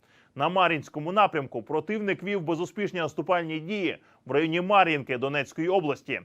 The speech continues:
Тут впродовж минулої доби ворог здійснив понад десять невдалих спроб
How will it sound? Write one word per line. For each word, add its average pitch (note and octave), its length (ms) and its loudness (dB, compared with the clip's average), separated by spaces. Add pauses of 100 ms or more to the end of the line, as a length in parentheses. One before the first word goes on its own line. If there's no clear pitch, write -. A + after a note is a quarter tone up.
(500)
Тут G#3+ 240 2
впродовж E3 400 0
минулої G#3+ 440 2
доби F#3+ 320 4
ворог F#3+ 500 6
здійснив E3 400 -2
понад E3 420 -4
десять D#3 340 0
невдалих D3 400 2
спроб F#3+ 360 0